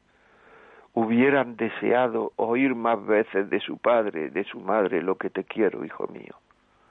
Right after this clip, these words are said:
Me decía un directivo, un ge-, un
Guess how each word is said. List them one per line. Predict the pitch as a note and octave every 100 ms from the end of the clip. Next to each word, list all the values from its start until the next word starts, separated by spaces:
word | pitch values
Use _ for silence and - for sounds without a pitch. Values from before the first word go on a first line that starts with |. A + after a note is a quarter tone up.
| _ _ _ _ _ _ - - -
Me | -
decía | A2+ C3 C#3+
un | D3
directivo, | C3+ A2 G2+ - C3+ B2+ G#2+
un | A2+ F#2+ D2+ C#2 C2+ B1 A1 -
ge-, | E2+ -
un | E2+ F#2 A#1+